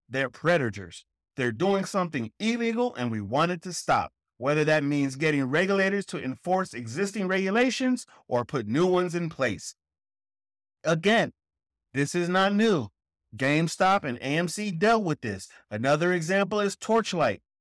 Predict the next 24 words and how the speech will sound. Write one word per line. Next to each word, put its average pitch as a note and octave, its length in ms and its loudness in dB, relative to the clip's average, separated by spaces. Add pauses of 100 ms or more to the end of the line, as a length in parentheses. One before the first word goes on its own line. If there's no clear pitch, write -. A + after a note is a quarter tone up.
(100)
Torchlight F3+ 460 0
is E3 100 -4
an D#3 120 -4
oil F#3 300 2
and F#3+ 140 0
gas F#3+ 280 2
exploration F#3+ 640 -2
company F3 380 -2
that E3 220 0
decided E3 420 2
to F#3+ 100 -4
merge F#3+ 320 2
with F#3 140 -2
Metamaterial F3+ 800 0
Incorporated F3+ 760 0 (320)
to F3+ 140 -2
thwart E3 400 2
a F3 40 4
naked E3+ 320 2
short F3 300 -2
selling E3+ 340 0
attack E3+ 360 -2
against E3 480 -2
them. F3 400 2